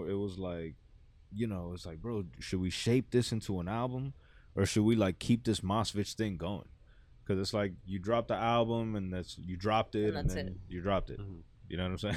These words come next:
Speaker 1: <laughs> And that's all that
Speaker 3: It's over.
Speaker 1: happened. So it's like, we're like,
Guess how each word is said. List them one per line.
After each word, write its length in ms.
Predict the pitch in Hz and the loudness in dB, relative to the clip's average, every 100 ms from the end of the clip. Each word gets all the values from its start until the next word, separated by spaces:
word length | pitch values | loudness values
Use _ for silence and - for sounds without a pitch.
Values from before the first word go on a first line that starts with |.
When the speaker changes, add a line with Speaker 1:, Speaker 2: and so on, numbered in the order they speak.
| 73 - | -4 -10
Speaker 1:
<laughs> 160 | - | -4
And 120 | 110 85 | -4 -2
that's 140 | 87 | -2
all 120 | 98 | -2
that 60 | 92 | 0
Speaker 3:
It's 60 | 95 | 0
over. 60 | 92 | 0
Speaker 1:
happened. 80 | 95 - - - - - - | -4 -12 -20 -20 -20 -20 -8
So 220 | - 101 | 0 2
it's 120 | 98 107 | 2 4
like, 280 | 98 87 - | 4 4 -2
we're 180 | 90 98 | 0 2
like, 240 | 92 | 2